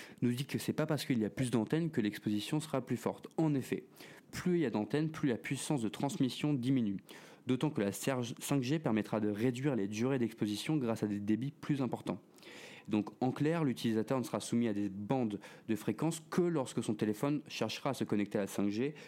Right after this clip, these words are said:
comme pour la deux G, la trois G, la quatre G. Donc, à ce niveau-là, il n'y aura pas de différence. Ensuite, euh, selon un physicien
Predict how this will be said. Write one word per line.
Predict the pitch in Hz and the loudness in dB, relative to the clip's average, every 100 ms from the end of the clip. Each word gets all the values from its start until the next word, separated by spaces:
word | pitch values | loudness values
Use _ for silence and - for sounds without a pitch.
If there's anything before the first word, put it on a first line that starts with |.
| - - | -20 -4
comme | 113 101 | -2 0
pour | 95 | -2
la | 95 | -2
deux | 113 113 | 2 2
G, | 110 139 147 | 2 2 0
la | 107 | -2
trois | - 110 | 0 0
G, | 131 | 2
la | 135 | -2
quatre | 107 123 | 0 -2
G. | 104 98 | 0 0
Donc, | - 101 | 0 -4
à | |
ce | - | 0
niveau-là, | 113 120 143 | 0 2 2
il | |
n'y | 120 | 0
aura | 104 | -2
pas | - 135 | -2 -2
de | |
différence. | 113 110 - 92 - - - - - - | -2 -4 -4 -6 -10 -16 -18 -16 -10 -4
Ensuite, | 113 - 170 156 - - - - | -2 -2 -4 -4 -14 -18 -8 -4
euh, | 73 | -4
selon | - 127 123 | 0 0 0
un | |
physicien | 113 117 120 113 147 135 | 0 -2 -2 -2 -2 -2